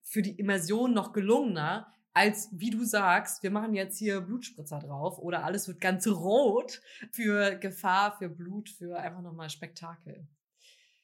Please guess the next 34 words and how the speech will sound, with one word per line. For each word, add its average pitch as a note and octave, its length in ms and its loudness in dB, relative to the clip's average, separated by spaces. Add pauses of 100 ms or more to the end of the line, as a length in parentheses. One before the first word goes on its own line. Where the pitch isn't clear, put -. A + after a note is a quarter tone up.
(420)
Heilung D4+ 520 4
und A#3+ 460 -4
Heilen B3 360 2
gibt's B3 220 -4
ja D4 100 2
aber G#3 220 4
auch B3 180 2
nochmal B3+ 680 0 (160)
in A#3+ 500 0
anderen A#3 340 6
Formen. D#3 500 -4
Zum G3+ 140 0
Beispiel, G#3 240 0
wir B3+ 100 4
haben C#4 120 4
jetzt B3 180 -2
viel E4 260 -4
über A#3+ 240 -2
Games A#3 300 0
gesprochen, A3 680 -4
die F#3+ 180 -8
First E3+ 340 -4
Person C4+ 360 -4
sind G#3 420 -4
oder E3+ 460 0
auf E3 140 -6
jeden E3+ 180 -10
Fall, E3 300 -6 (260)
wir A#3 240 2
spielen A3 460 -2
eine A3+ 560 0
Protagonistin, F#3+ 540 -10
einen F#3+ 220 -6
Protagonisten. F3 760 -12